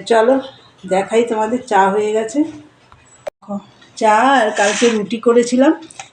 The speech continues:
রুটিগুলো একটু ছেঁকে নিলাম, মানে একটু গরম করে নিলাম। তাই চলো বন্ধুরা, চাটা তাড়াতাড়ি খেয়ে নিই, সাড়ে ছটা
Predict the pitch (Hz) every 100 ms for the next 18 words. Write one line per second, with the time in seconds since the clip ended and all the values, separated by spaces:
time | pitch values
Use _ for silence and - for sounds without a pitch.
0 | - 208 190 214 226 220 214 240 - 202
1 | 196 214 220 226 302 370 - - - 196
2 | 185 196 196 185 196 208 214 220 220 269
3 | 330 - _ - - _ _ _ _ _
4 | _ - _ _ _ _ 240 240 240 220
5 | 240 254 254 254 254 254 - - 233 208
6 | 226 226 214 196 214 226 226 220 214 233
7 | 247 240 202 196 214 208